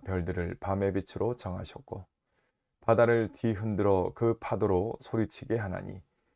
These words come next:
그의 이름은 만군의 여호와이니라. 이 법도가 내 앞에서 패할진대 이스라엘 자손도 내 앞에서 끊어져 영원히 나라가 되지 못하리라. 여호와의 말씀이니라.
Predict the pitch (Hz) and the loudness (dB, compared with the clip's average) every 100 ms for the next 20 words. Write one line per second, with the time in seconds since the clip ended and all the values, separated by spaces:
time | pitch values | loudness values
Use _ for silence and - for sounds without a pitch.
0 | _ - 104 92 87 87 80 80 - 85 | _ -2 2 2 2 -2 -2 -6 -6 -4
1 | 85 85 85 82 107 85 85 82 85 101 | -2 -2 0 -2 -4 -4 -4 -2 -2 -2
2 | - 82 87 92 _ _ _ _ _ _ | -6 -8 -10 -14 _ _ _ _ _ _
3 | _ _ 117 123 - 113 - 107 104 95 | _ _ -2 0 0 -2 0 4 4 4
4 | 85 95 92 92 95 90 92 - - 90 | 0 -2 -2 -4 -6 -6 -6 -6 -6 -4
5 | 85 - 85 92 95 _ _ _ _ 104 | -4 -8 -10 -10 -12 _ _ _ _ -4
6 | 95 107 98 92 92 - 95 90 87 87 | -2 2 2 2 -2 -4 -2 0 0 0
7 | 90 87 - 87 87 - 90 85 90 87 | 0 0 -2 -6 -6 -4 -4 -4 -4 -8
8 | - _ _ _ 98 92 95 95 113 113 | -10 _ _ _ 0 2 0 0 -2 -4
9 | _ _ 92 92 90 98 110 104 104 123 | _ _ -2 2 2 0 -2 -4 -4 -4
10 | 104 85 - 87 - 92 - _ _ _ | -4 -6 -6 -8 -10 -12 -14 _ _ _
11 | - 87 85 82 78 78 - 90 80 - | -2 0 2 0 -2 -6 -6 -6 -4 -6
12 | 87 87 - | -6 -6 -10